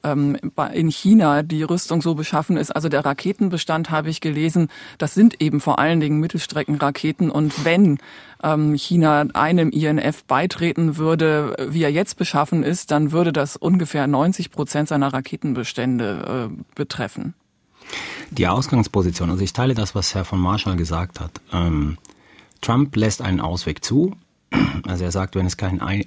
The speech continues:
Speaker 2: I N F zwischen Russland, China und den U S A gibt und da mögen noch andere Staaten mit einsteigen, dann droht er mit einer, äh, Nachrüstung oder erneuten Aufrüstung. Die Ausgangsposition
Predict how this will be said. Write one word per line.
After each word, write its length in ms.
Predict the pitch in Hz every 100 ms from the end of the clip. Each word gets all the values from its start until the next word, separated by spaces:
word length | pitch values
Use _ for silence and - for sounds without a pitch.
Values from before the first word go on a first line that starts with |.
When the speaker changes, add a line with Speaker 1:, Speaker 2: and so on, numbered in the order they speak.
| -
Speaker 2:
I 140 | 95 98
N 100 | 90
F 300 | 104 - -
zwischen 320 | - - 92
Russland, 440 | 90 107 113 104
China 440 | - 107 104 101 95
und 320 | - 92 87
den 140 | 87
U 120 | 78
S 120 | 80 -
A 160 | 92
gibt 220 | 117 127
und 60 | 95
da 80 | 85
mögen 220 | 92 104
noch 140 | 87
andere 280 | - 104 95
Staaten 340 | 92 87 87 82
mit 140 | 76
einsteigen, 600 | 82 117 - 95 95 110 - - - - - - _ _ -
dann 180 | 110 92
droht 340 | 92 131 156
er 100 | 123
mit 120 | 110
einer, 880 | 98 95 87 85 - 87 82 76 73
äh, 420 | - - - -
Nachrüstung 680 | 76 78 135 147 156 - 156
oder 160 | 139 95
erneuten 460 | 95 95 98 98 92
Aufrüstung. 880 | 101 117 - 139 - 143 147 147
Die 160 | - -
Ausgangsposition 1200 | - 180 170 135 - 113 95 - 90 95 110 139